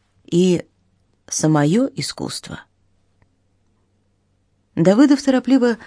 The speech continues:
скомкал конец лекции. Он читал разбор слова о полку Игореве и стал сгребать с кафедры свои пособия. Впрочем, уйти ему не удалось. По направлению к кафедре стремительно двигался ещё один представитель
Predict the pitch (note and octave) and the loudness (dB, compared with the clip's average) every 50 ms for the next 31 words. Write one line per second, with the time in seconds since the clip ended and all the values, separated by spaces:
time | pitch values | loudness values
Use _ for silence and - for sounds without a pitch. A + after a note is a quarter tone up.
0 | - - - - - A3+ A3+ G#3+ F#3 - G3+ F#3+ - G3 F#3 F#3 F3+ E3+ - - | -20 -16 -14 -6 0 2 2 2 2 0 -2 0 2 2 2 4 2 0 -2 -2
1 | E3 D3 C3 - - - - - - - - - _ _ _ _ _ _ _ _ | -2 -2 -2 -4 -4 -10 -10 -10 -10 -12 -12 -18 _ _ _ _ _ _ _ _
2 | _ _ D#3 F3 G3 F#3+ - F#3 - F#3+ F3+ F#3 F3 E3 E3 E3 D#3 D3+ D#3+ G3 | _ _ 0 0 0 0 -2 0 2 2 4 4 4 4 2 0 -2 -2 0 0
3 | G3 F3+ - - - - F3+ F3 E3 E3+ E3 D#3 - E3+ D#3+ D#3 - F3 E3 C#3+ | 0 0 -2 -4 -6 -4 -2 -2 0 0 -2 -2 -2 -6 -6 -4 -4 -2 -2 -2
4 | C3+ C#3 A#2 A#2+ A2+ B2 C#3 - _ _ _ _ - - - - - - E3+ E3 | -2 -2 -4 -4 -6 -8 -10 -12 _ _ _ _ -20 -20 -20 -20 -6 -6 -6 0
5 | - G#3 G#3 G#3+ F3+ E3+ G3 G#3+ F#3+ G3+ G#3 F#3+ - - - A3 A3 - - G3 | 2 2 2 2 2 0 0 0 2 2 2 0 0 0 0 -2 -2 0 -4 -4
6 | G3 G#3 G3 - - D3 D3 D#3 F3 E3 - D3+ C#3+ - - - - - - D3 | -4 -4 -4 -4 -4 -2 -2 -4 -4 -6 -8 -8 -8 -8 -8 -8 -10 -12 -14 -16
7 | C#3 - _ _ _ - _ _ _ _ _ _ _ _ _ _ _ _ _ _ | -18 -20 _ _ _ -20 _ _ _ _ _ _ _ _ _ _ _ _ _ _
8 | _ - _ _ _ - - - C4+ C4+ - - D4 C#4+ - A3+ G#3 - - A#3 | _ -20 _ _ _ -6 2 2 4 4 4 2 2 2 2 0 -2 0 0 0
9 | A#3+ A#3+ A3+ A3 G#3+ G#3 G#3 G#3 F#3 G#3 G3+ F3+ C#3 C#3+ - - - - - _ | 2 2 2 2 2 0 0 -2 -2 -2 -4 -2 -4 -4 -6 -8 -12 -14 -18 _
10 | _ - - - - - - _ - D3 D3+ C#3+ D#3 D#3 D3+ D3 D#3+ D#3 D3 D3 | _ -20 -20 -20 -20 -20 -20 _ 0 0 0 2 4 2 2 4 4 4 4 4
11 | C#3+ C#3+ - F3+ G#3 G#3 - E3 C3+ A#2 C3 C3 C3+ - - D#3 D3+ E3 F#3+ G3+ | 2 2 0 -2 -2 0 -2 -4 -2 -2 -2 -4 -4 -2 -2 0 2 2 0 0
12 | - F3+ E3+ D#3+ D3 C#3 E3+ - D#3 F3 E3+ D#3+ - - D3+ D3 D#3+ F#3+ F3+ - | 0 0 0 0 0 0 0 0 2 2 2 2 0 -2 -2 0 0 0 0 2
13 | - F3+ C#3+ C3+ C3 B2+ B2+ - - - - - A#2+ B2+ C#3+ D#3+ D#3 - D#3 C#3+ | 4 4 4 4 4 0 -2 -2 -8 -8 -2 -2 0 0 0 -2 -2 -4 -6 -8
14 | C3+ | -8